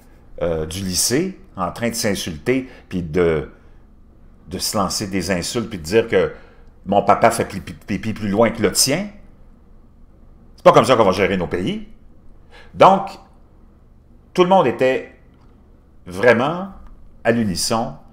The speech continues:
heureux de retrouver un autre ton, de retrouver des Américains plus, euh, comment dire, plus terre à terre, hein ? Et non pas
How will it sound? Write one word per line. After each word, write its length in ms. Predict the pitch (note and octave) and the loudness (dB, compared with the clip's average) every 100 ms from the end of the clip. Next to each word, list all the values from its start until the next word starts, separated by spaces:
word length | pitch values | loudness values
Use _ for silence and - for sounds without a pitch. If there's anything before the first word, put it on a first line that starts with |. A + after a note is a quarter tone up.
| - - | -20 2
heureux 400 | C3 A#2 D3 F#3 | 6 8 6 2
de 160 | C3 G#2+ | 2 0
retrouver 360 | - A2 G#2 | 2 -2 2
un 180 | B2+ G#2 | 2 4
autre 240 | A#2+ D#3+ - | 2 2 0
ton, 180 | G2+ - - - - | -2 -2 -14 -20 0
de 80 | G#2 | 2
retrouver 320 | G#2 A2+ C#3+ | 2 2 0
des 180 | A2 G#2+ | 2 4
Américains 600 | G2 F2+ F2 A#2+ C3 C3+ - - - - | 4 0 -2 -4 -4 -8 -16 -20 -20 -20
plus, 600 | - A2 B2 B2+ B2+ C3 - | -2 2 2 2 0 -2 0
euh, 520 | F#2 G2 G2 F#2+ E2+ - - - - - - - - - - - - - - - | 4 6 6 6 2 -6 -20 -20 -20 -20 -20 -20 -20 -20 -20 -20 -20 -20 -20 -8
comment 260 | G2+ G2 | -4 -4
dire, 380 | F2 G#2+ C3 B2+ - - - - - - - - - _ - - - _ - | -6 -6 -6 -8 -12 -20 -20 -20 -20 -20 -20 -20 -20 _ -20 -20 -20 _ -10
plus 160 | D#3 E3+ | -6 0
terre 220 | D3 A2 | 0 0
à 80 | G2 | -6
terre, 360 | G#2+ E2+ F2 F#2 | -8 -10 -14 -10
hein ? 220 | D#3 F#3+ - - - - - - - _ - - _ - - - - | -8 -8 -14 -20 -20 -20 -20 -20 -20 _ -20 -20 _ -20 -20 -20 -12
Et 100 | F#2 | -4
non 180 | G2+ F#2 | -2 2
pas 440 | C#3 C3+ - - | 4 4 2 -14